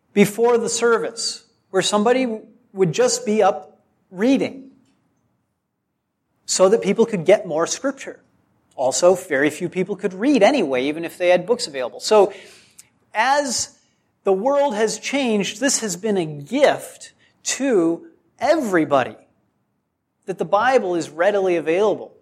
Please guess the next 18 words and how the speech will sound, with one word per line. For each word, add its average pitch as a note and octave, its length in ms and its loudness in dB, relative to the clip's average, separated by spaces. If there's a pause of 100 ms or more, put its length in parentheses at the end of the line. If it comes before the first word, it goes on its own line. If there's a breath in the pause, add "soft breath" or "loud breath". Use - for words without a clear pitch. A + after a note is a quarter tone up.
that F3 200 -4
you G#3 140 0
can F3 240 -6
read G#3 240 0
it. - 200 -8 (960)
And F#3+ 100 -2
I C#4 120 2
think A#3 240 -2
that G3 180 -4
there's F3+ 260 2
been A#3 240 0
a, E3+ 400 0 (400 loud breath)
uh, E3 380 2
there G3+ 200 2
has F3 240 -2
been A#3+ 220 0
a G3+ 100 2
temptation G#3 1120 -2